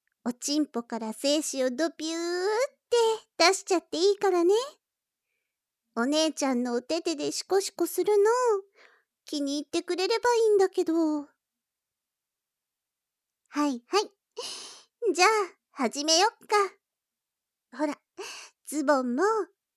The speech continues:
パンツも脱いで。着たままじゃ汚れちゃうでしょ？パンツ脱げる？それとも、お姉ちゃんが脱がせて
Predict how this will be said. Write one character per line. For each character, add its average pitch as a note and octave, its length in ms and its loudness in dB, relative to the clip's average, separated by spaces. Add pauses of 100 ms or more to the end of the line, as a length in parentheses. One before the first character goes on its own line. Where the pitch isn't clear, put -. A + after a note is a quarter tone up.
(180)
パ D#4 180 2
ン C4+ 120 -2
ツ - 180 -12
も G#3+ 140 -4
脱 A#3 200 -4
い F#4+ 240 0
で。 G#4 100 -2 (1200)
着 - 140 -20
た D4 140 4
ま D#4+ 140 2
ま G#4 160 6
じ G#4 100 -2
ゃ E4+ 200 4
汚 B3+ 320 -2
れ E4 120 0
ち G4+ 120 -4
ゃ G#4 80 4
う F#4+ 60 0
で D#4+ 120 -2
し - 160 -2
ょ？ - 20 2 (1300)
パ D4+ 180 0
ン C#4+ 60 0
ツ - 220 -6
脱 C#4 140 0
げ G4 180 0
る？ F#4+ 80 -2 (1200)
そ C#4+ 220 -2
れ F#4 100 0
と G4+ 60 -6 (800)
も、 B3 60 -4
お C4 40 -2
姉 D#4+ 220 4
ち F#4+ 120 -4
ゃ D4+ 80 2
ん C4 80 -2
が A#3 100 -4
脱 A3 160 -4
が B3 100 -4
せ - 60 -6
て B4 120 -4